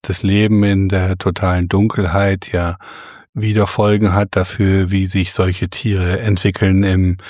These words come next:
Hinblick auf ihre Sinneswahrnehmung, ne? Also Wahrnehmung von Vibrationen, die wichtig sind, von chemischen Reizen, also chemische,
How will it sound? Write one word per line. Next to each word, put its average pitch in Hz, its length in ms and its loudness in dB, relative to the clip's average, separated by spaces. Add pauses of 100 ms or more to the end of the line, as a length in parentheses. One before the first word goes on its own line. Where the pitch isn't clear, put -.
(220)
Hinblick 101 480 0
auf 90 180 -2
ihre 98 220 0
Sinneswahrnehmung, 82 960 -2
ne? 101 160 0
Also 90 320 -4
Wahrnehmung 87 580 0
von 92 260 -2
Vibrationen, 120 720 0
die 110 160 0
wichtig 98 320 -4
sind, 92 480 0 (420)
von 92 220 0
chemischen 101 500 2
Reizen, 90 880 0
also 95 220 0
chemische, 90 800 0